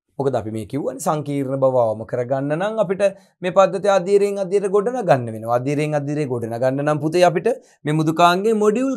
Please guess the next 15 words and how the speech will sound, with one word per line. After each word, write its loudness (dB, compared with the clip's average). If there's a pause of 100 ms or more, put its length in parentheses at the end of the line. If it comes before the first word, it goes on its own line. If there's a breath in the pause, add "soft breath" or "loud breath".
කරන්න 0 (120)
වෙනවා. -18 (1500)
රයිට්? 0
ඕක 2
අපි 8
ආයි 8
පාරක් 6
නම් -2
වෙනි -4
පාඩමේ 6
Python -2
වලදීත් -2
කතා 2
කරනවා -4
පුතේ. -12